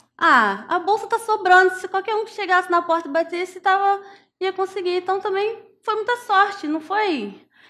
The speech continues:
Eu comecei a ver isso. Mas, quando eu me dei conta, numa das pesquisas, nas Gugadas,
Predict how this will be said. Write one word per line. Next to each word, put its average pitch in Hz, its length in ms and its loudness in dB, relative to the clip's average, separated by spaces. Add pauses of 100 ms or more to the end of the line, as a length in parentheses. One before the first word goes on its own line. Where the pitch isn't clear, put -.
(120)
Eu 339 120 -8
comecei 370 360 0
a 381 60 0
ver 403 160 -4 (140)
isso. 220 280 -14 (920)
Mas, 302 180 -4
quando 415 240 0
eu 427 120 2
me 392 80 0
dei 392 120 -2
conta, 214 640 -6 (380)
numa 247 260 -6
das 254 120 -12
pesquisas, 247 760 -12 (340)
nas 240 180 -4
Gugadas, 214 720 0